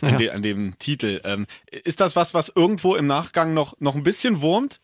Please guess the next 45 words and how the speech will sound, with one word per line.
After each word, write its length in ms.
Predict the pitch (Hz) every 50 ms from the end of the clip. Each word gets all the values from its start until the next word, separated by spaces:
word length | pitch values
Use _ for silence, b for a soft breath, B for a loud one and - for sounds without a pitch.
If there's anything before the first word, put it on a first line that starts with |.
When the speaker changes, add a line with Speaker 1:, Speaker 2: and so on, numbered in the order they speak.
| _
Speaker 1:
dass, 240 | - 151 147 - -
dass 180 | - 165 151 -
du 60 | 170
so 160 | 156 156 160
sagst, 180 | 156 160 160 -
„Wir 120 | 160 139
waren 100 | 151 160
Speaker 2:
Ja. 60 | 117
Speaker 1:
so 100 | - 170
oft, 160 | 170 156 - -
wir 100 | 156 139
waren 160 | 135 147 160
so 80 | 175
oft 160 | 165 151 - -
dabei“, 320 | 147 139 143 147 170 202 B B B B B B B -
aber 240 | 135 139 - -
einmal 340 | - 151 196 214 196 180 180
so 120 | 170 180 160
hätten 260 | 165 - 202 180 165
wir, 160 | 160 160 - - - - - - - - - -
hätten 260 | - 147 175 - 170
wir's 300 | 156 156 151 - - - -
doch 280 | 254 160 156 147 - - - 160 -
schaffen 280 | - - 170 - - 151
können, 220 | - 135 120 120
so 120 | 117 117 113
diesen 200 | 113 113 117 123
letzten, 400 | 123 127 143 - - - - -
allerletzten 540 | - 135 151 139 131 131 131 - - 127 117
Tap-Step 480 | - 131 - - - - 135 - -
zu 100 | - -
machen? 320 | 113 113 135 - - 139 _ _ _ _ - -
Speaker 2:
Ja, 280 | 120 113 113 120 127 127
es 140 | 123 123 -
ist, 200 | - - - -
ich 80 | - 135
muss 140 | 156 170 151
sagen, 180 | 175 175 175
<laughs> 0 |
besonders 380 | 175 151 185 185 165 190 170 -
das 160 | 180 156 -
letzte 320 | 156 160 175 - - 185 160
Turnier 320 | - 175 160 160 160 147
war 160 | 143 147 143
schon, 580 | - - 151 143 147 147 135 143 147 143 -